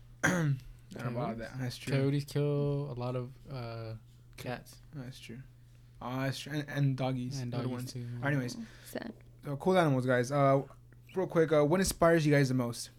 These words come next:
Speaker 1: It's, like, the most deepest question. I'm like, "All right, real quick.
Speaker 2: <laughs>
Speaker 1: What
Speaker 2: Go
Speaker 1: inspires
Speaker 2: ahead.
Speaker 1: you guys the most?"
Speaker 2: Oh, me? Um, art in general.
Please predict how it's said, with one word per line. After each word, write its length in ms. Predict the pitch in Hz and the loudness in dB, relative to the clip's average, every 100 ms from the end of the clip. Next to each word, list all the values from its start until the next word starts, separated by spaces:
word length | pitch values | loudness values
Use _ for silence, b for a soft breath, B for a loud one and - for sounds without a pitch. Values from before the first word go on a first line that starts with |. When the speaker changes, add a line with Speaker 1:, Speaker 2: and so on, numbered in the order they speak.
| - - - - - - - - - | -20 -20 -20 -20 -20 -20 -20 -20 -14
Speaker 1:
It's, 100 | - | -4
like, 100 | 147 | 0
the 60 | 147 | 2
most 200 | 151 131 | 4 6
deepest 280 | 143 147 - | 4 2 2
question. 320 | 143 135 151 | 2 4 2
I'm 80 | 139 | 2
like, 120 | 131 | 6
"All 60 | 147 | 8
right, 60 | |
real 180 | 143 139 | 10 10
quick. 220 | 143 - | 10 8
Speaker 2:
<laughs> 720 | 175 151 - - - - - | 8 2 -4 -16 -20 -20 -6
Speaker 1:
What 120 | 160 165 | 0 0
Speaker 2:
Go 60 | |
Speaker 1:
inspires 260 | 139 156 160 | 4 6 6
Speaker 2:
ahead. 80 | 151 | 6
Speaker 1:
you 80 | 151 | 4
guys 120 | 139 | 4
the 40 | |
most?" 340 | 131 127 120 - - | 2 -2 -6 -12 -12
Speaker 2:
Oh, 80 | 120 | -10
me? 220 | 120 156 - b b b b b - | -8 -10 -12 b b b b b -4
Um, 1900 | 127 127 127 127 127 131 131 135 135 135 139 139 135 139 135 135 135 135 135 | 0 2 2 0 -2 -2 0 0 0 0 0 0 0 0 -2 -4 -6 -6 -6
art 280 | 127 117 117 | -6 -6 -6
in 140 | 120 | -8
general. 500 | 117 117 113 113 113 | -6 -6 -6 -8 -10